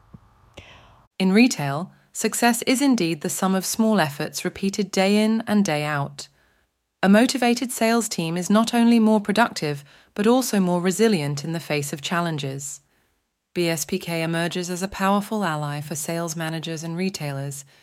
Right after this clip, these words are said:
seeking to inspire and drive growth within their teams. That concludes today's episode of Clienteling Unveiled.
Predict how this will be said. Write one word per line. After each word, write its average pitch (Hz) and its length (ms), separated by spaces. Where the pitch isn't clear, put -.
seeking 208 380
to 214 120
inspire 143 600
and 151 160
drive 147 320
growth 151 380
within 143 260
their 135 160
teams. 131 600
That - 220
concludes 208 520
today's 208 400
episode 165 600
of 147 160
Clienteling 185 680
Unveiled. 143 600